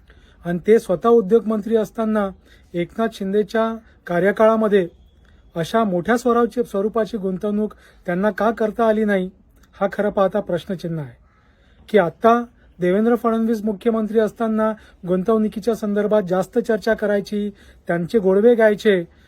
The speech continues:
आणि एकंदरीतच एकनाथ शिंदे, शिवसे-, एकनाथ शिंदे यांच्या शिवसेनेमध्ये नाराजी निर्माण करायची, हा एक उद्देश होता का, असं सुद्धा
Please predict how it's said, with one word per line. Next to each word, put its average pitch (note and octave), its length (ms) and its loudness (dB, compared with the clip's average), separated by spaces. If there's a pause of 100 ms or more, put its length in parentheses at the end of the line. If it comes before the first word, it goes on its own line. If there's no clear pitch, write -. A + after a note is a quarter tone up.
(160)
आणि G3+ 380 -2 (1600)
एकंदरीतच A#3 760 2
एकनाथ A3 360 -2
शिंदे, G#3+ 320 0
शिवसे-, G#3 720 -10
एकनाथ G3+ 340 -2
शिंदे G3+ 280 -4
यांच्या A3 320 -2
शिवसेनेमध्ये G3+ 760 -4 (320)
नाराजी G3+ 400 0
निर्माण A3 340 0
करायची, G3 480 0 (320)
हा G3 120 2
एक A3 160 0
उद्देश G3+ 320 2
होता G3+ 240 0
का, F#3 260 -2 (400)
असं F3+ 200 -6
सुद्धा A3 440 2